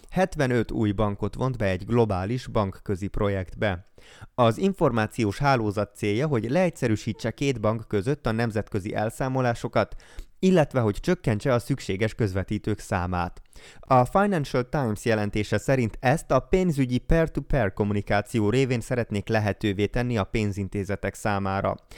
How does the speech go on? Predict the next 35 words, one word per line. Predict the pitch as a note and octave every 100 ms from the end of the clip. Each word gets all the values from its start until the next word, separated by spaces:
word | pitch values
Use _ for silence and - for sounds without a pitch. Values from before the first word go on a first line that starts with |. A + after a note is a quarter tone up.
| - -
A | C3+ B2+
J | D#3
P | A3 - C#3+
Morgan | A#2 A2 G#2+
szerint | G#2+ A#2 D3
a | G#2
hálózat | G2 A2 G#2 A2+ A#2+ C#3
naponta | A#2+ A2 B2+ B2 D#3+ D3
nagyjából | F#3 F#3 E3 B2+ A#2+
tizennégyezer-ötszáz | - D3+ C#3+ B2 A#2 A#2+ A2+ A2 A#2+ A#2 - G2
dollárnyi | G2+ G2+ G2 F#2+ G2+
forgalmat | - A2 G#2+ G#2 G2+
bonyolít | G#2 A2 G#2 G2+
le, | A#2+ G#2+ - - - -
ám | C3+ A#2+
ez | G#2+
várhatóan | D3+ E3 C#3+ B2+ A2 G#2
gyorsan | A2 G#2 - F#2+
bővülni | G2+ G2+ G#2 G2+ G2+
fog, | A2+ G2 -
amikor | F#3 D#3+ B2
újabb | A2 A#2+ F#2+ -
tagok | G2+ G2 -
csatlakoznak | G#2 G2 G2 G2+ G2+ G2+
a | G#2
projekthez. | - G#2+ G2 F#2+ A#2+ G2+ F2+ - - - - - - _ _ _ _ _
Az | C#3+ C3+ B2+
ausztrál | G#3 G#3 - B2+ G#2+
kormány | - D3 D#3+ D3
tudományos | D3+ C3+ A#2 G2 G2 -
ügynöksége | C#3+ C3+ B2 - G#2+ G2+ C#3+ - -
a | A2+ A2+
Sydney | G3+ G#3 E3 B2 A#2+
Egyetemmel | B2+ A2 A2 G2+ G2
közösen | - C#3 B2 - C#3